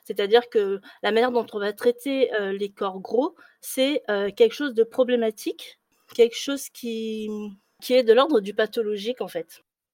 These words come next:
Alors que c'est au-delà de ça, il y a pas que ça, c'est, c'est, c'est certainement des réponses, heu, des interactions et puis après,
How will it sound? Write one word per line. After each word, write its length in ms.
Alors 320
que 320
c'est 460
au-delà 360
de 60
ça, 160
il 60
y 20
a 60
pas 140
que 160
ça, 240
c'est, 200
c'est, 240
c'est 180
certainement 500
des 140
réponses, 580
heu, 200
des 180
interactions 680
et 60
puis 200
après, 360